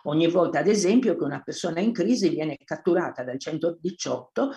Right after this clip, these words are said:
e reclusa un paio di settimane in certi S P D C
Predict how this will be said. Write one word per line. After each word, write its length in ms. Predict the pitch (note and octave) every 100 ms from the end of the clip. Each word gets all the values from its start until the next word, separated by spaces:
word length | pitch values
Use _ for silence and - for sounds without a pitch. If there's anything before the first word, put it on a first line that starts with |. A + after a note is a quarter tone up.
| - -
e 100 | G#3+
reclusa 640 | C4 C4+ F3+ A3 A3+ A3+
un 160 | G#3
paio 240 | G3+ D#3 F#3+
di 100 | A3
settimane 600 | A3 F3 G#3+ E3+ F#3 G3+
in 100 | C#3
certi 320 | F3 F3 D#3+
S 200 | - C#3+
P 100 | C#3
D 180 | C#3+ D#3
C 360 | - A3+ -